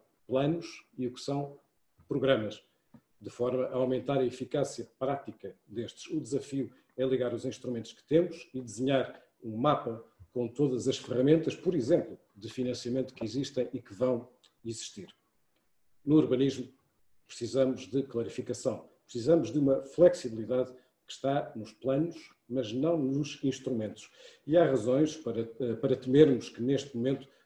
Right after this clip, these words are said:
surjam complicações em determinados aspectos, eh, por, eh, déficit de planeamento que levam, levam, aliás, levaram aqui a várias recomendações. Até porque o confinamento também mostrou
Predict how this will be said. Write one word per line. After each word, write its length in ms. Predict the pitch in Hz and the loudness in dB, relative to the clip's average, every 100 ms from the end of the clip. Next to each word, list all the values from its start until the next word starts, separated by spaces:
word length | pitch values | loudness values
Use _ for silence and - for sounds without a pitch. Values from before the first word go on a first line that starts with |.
| _ | _
surjam 680 | - 139 135 117 127 - - _ _ | -8 -4 -4 -2 -4 -6 -16 _ _
complicações 760 | 151 139 143 117 - 117 101 117 | -2 -2 -6 -8 -6 -6 -6 -6
em 60 | |
determinados 640 | 110 120 123 123 120 - 127 | -8 -8 -6 -4 -4 -6 -10
aspectos, 560 | - 135 135 - - _ _ _ _ - | -6 -4 -4 -6 -18 _ _ _ _ -4
eh, 140 | 123 | -4
por, 340 | 120 139 156 | -4 0 2
eh, 720 | 151 - 131 123 117 117 120 - | 0 -2 0 2 0 -2 -4 -8
déficit 600 | 113 143 - 110 - 101 | -2 0 0 -6 -14 -10
de 120 | 120 | -8
planeamento 600 | - 127 127 123 135 - - _ _ | -4 -4 -2 -2 -2 -6 -18 _ _
que 80 | - | -4
levam, 520 | 135 143 123 123 120 - | 0 0 0 -2 -4 -2
levam, 440 | 139 127 131 120 | 0 2 2 0
aliás, 300 | 107 143 170 | 0 0 0
levaram 340 | 113 165 185 156 | 0 0 0 0
aqui 340 | - 151 - 110 | -2 -4 -4 -6
a 40 | |
várias 380 | 127 127 123 - | -4 -2 -4 -4
recomendações. 920 | 131 156 135 123 107 - 104 92 - _ - - - | -6 -4 -2 -2 -4 -8 -14 -16 -20 _ -20 -20 -14
Até 220 | 117 143 | -6 -4
porque 460 | - 147 - - - - | -2 -4 -4 -12 -12 -14
o 80 | |
confinamento 640 | - 180 151 135 135 135 - | -4 -2 0 0 2 0 -4
também 240 | 131 143 147 | -2 2 4
mostrou 680 | 123 - - 135 120 - | 2 -6 -2 2 2 -2